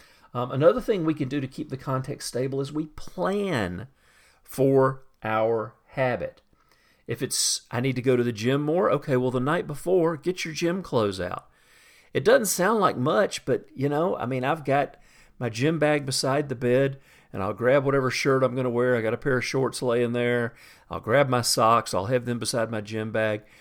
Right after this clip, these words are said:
You know, it's the same stuff I could do in the morning before I go,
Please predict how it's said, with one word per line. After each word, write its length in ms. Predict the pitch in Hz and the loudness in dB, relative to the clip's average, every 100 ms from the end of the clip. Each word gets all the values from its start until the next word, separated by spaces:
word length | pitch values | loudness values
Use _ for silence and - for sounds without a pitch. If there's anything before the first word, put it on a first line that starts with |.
| - - _ - | -20 -20 _ -2
You 120 | 220 | 2
know, 220 | 180 175 | 4 2
it's 140 | - | 0
the 40 | - | -2
same 220 | - 359 | -2 -2
stuff 200 | - 170 | 0 0
I 60 | 135 | 0
could 160 | 123 | -2
do 140 | 117 117 | -2 -2
in 80 | |
the 80 | 104 | -2
morning 340 | 107 202 214 139 | 0 0 0 -2
before 340 | 117 151 127 | -4 -2 0
I 100 | 104 | 0
go, 440 | 104 214 208 175 | 2 2 4 2